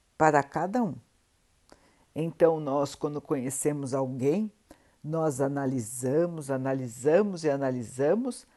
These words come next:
até que nós colocamos um rótulo na pessoa. Então, nós dizemos que aquela pessoa é daquele jeito que nós colocamos o rótulo.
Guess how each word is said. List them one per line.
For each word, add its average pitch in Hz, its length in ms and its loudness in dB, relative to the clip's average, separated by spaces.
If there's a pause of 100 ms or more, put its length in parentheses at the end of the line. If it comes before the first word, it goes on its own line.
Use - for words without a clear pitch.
(220)
até 196 480 -2
que 226 160 -8
nós 185 300 -4
colocamos 190 640 -2
um 196 120 -4
rótulo 160 560 6
na 131 120 0
pessoa. - 440 -4 (1500)
Então, 165 340 2
nós 165 260 2
dizemos 156 600 0
que - 100 0
aquela 165 280 2
pessoa 160 520 0
é 160 100 6
daquele 254 680 2
jeito 151 640 -2
que 220 180 -2
nós 165 420 -2
colocamos 226 800 2
o 277 80 -2
rótulo. - 560 -4